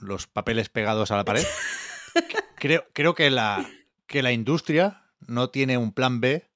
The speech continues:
Speaker 1: para pagar
Speaker 2: Ah, bueno.
Speaker 1: desarrollos de trescientos cincuenta millones de dólares.
Speaker 2: Ya, ya,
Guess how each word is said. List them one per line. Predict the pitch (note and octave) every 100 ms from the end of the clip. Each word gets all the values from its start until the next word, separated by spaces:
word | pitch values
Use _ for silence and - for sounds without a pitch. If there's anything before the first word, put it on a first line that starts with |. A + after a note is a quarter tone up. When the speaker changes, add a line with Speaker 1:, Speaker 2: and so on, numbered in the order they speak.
| _ _ _ -
Speaker 1:
para | A2+ A2
pagar | G#2+ A2+ A#2+
Speaker 2:
Ah, | F3
bueno. | D#3+
Speaker 1:
desarrollos | D#3 C3 C3 C#3 - _
de | - G#2+
trescientos | F#4 - C3+ A#2 B2+
cincuenta | B2+ B2 -
millones | G2 G2 G2+
de | G2
dólares. | E2 D#2 - - _ _ - C#4+ D#4 D4+ C#4 C4 - _ _ -
Speaker 2:
Ya, | G3 F#3 D#3+
ya, | E3 D#3 -